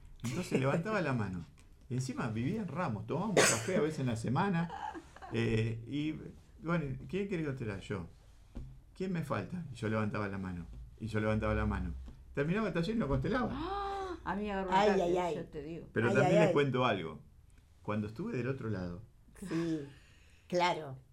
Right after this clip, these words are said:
Speaker 1: Cuando estuve de este <laughs> lado sentado y mirando a ver quién va a constelar.
Speaker 3: Te levantaba la mano.
Speaker 1: Te levantan la mano y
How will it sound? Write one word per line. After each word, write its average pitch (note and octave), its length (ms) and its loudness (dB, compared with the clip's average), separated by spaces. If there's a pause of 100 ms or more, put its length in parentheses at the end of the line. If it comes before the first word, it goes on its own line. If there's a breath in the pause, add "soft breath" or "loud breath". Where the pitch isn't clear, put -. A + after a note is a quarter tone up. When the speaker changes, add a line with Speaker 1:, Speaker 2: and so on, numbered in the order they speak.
Speaker 1:
Cuando G#2 240 -2
estuve E3+ 280 -2
de D3 220 2
este G3 200 0
<laughs> - 20 -
lado C3+ 240 10
sentado A#2+ 520 4
y G#2+ 60 0
mirando A#2+ 500 2
a G#2 60 0
ver C3+ 200 0
quién D3 200 -4
va C#3+ 60 -2
a C3 60 -2
constelar. G#2+ 500 -4
Speaker 3:
Te G#3+ 160 6
levantaba G3+ 460 2
la A#3 120 2
mano. C#4 280 0 (120)
Speaker 1:
Te A2+ 100 2
levantan E3 340 2
la D3 100 0
mano G#2+ 200 4
y G#2+ 40 0